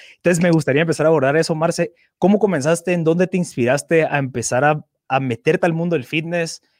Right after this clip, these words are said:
y empezar a compartir ese estilo de vida a pesar de que a veces vivimos en una cultura en donde a veces nos da un poquito de miedo compartir ese tipo de cosas y, pues, no sé, eh, eh, demostrar, eh, el estilo de vida que uno a veces maneja porque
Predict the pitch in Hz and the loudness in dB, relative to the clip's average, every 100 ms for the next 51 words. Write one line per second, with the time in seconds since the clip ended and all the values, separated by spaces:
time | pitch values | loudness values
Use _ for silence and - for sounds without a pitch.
0 | _ 143 143 139 117 139 160 165 147 113 | _ -2 0 0 -2 -2 -2 -2 -4 -8
1 | - 135 147 139 160 160 120 147 165 160 | -4 -4 -4 -2 0 2 2 2 2 0
2 | _ _ _ 143 - 139 - 160 175 175 | _ _ _ -4 0 -2 0 2 2 0
3 | - _ _ - 139 147 135 131 - 123 | -4 _ _ -2 2 4 2 -2 -2 -2
4 | 120 139 160 139 127 147 135 143 135 117 | -2 -2 -2 -4 -4 -4 -6 -6 -6 -6
5 | 139 151 151 135 113 147 127 123 131 135 | -4 -2 -2 -2 -4 -6 -6 -6 -8 -8
6 | 143 151 127 135 147 147 147 135 113 - | 0 2 2 0 0 0 -2 -4 -6 -4
7 | 147 147 143 156 135 147 151 156 151 143 | -4 -4 -4 -4 -2 -2 0 2 0 -2
8 | 123 113 - 110 - - _ 135 143 - | -6 -8 -8 -12 -14 -20 _ 0 0 0
9 | _ - 120 117 120 117 110 - - _ | _ -4 -2 0 0 0 -2 -10 -20 _
10 | 135 131 135 123 - 156 165 156 131 90 | -2 -2 0 -2 0 4 4 4 2 -4
11 | 123 113 113 110 147 156 135 147 151 131 | -6 -6 -6 -6 -2 0 2 2 0 -2
12 | 120 139 127 139 147 143 113 135 147 143 | -4 -2 -2 -4 -4 -6 -6 -4 -4 -4
13 | 131 117 | -10 -10